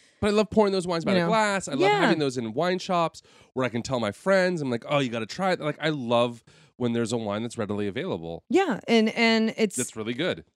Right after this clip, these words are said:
Speaker 2: Yeah, and, like, and those wines get looked over for sometimes the allocated stuff, when I think, like, we should think of it as an,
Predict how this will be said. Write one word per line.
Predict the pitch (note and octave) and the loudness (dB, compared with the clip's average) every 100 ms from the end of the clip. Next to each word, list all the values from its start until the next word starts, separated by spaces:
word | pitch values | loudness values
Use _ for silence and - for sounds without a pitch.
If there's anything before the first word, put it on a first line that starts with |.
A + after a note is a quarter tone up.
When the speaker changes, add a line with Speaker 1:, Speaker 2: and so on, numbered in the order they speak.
| _ - | _ 2
Speaker 2:
Yeah, | E4 A#3+ C#3+ - _ | 2 2 -6 -14 _
and, | A3+ A3 | 2 4
like, | G#3+ - | 2 2
and | G#3+ G#3 | 0 4
those | A3+ B3+ C4 G#3 | 6 6 4 2
wines | G#3+ A3+ A#3 G#3+ F3+ | 2 2 2 0 -2
get | F3+ G#3 - | -2 -2 0
looked | G#3 F#3+ | -2 2
over | A#3+ A#3+ G3+ F#3+ F3 | 2 4 4 2 -2
for | - F#3+ F#3+ F#3+ F#3+ F#3 - _ - | 0 2 4 4 2 0 -4 _ -6
sometimes | G#3 F3+ F#3 | -2 0 0
the | F3 - | 0 2
allocated | D#3+ E3 F3 E3 | 0 0 -2 -4
stuff, | - F3 F3+ | -4 -4 -2
when | F3+ | -4
I | F3 | -4
think, | G3 F#3 | -4 -4
like, | F#3 F3 E3 _ _ _ _ _ _ _ _ | 0 0 -2 _ _ _ _ _ _ _ _
we | E3+ F#3+ | -2 0
should | F3 D#3+ - _ _ _ _ | 0 -4 -12 _ _ _ _
think | G3 F3 | -2 2
of | |
it | F#3+ - | 0 2
as | F3+ E3+ | 0 2
an, | E3+ | 0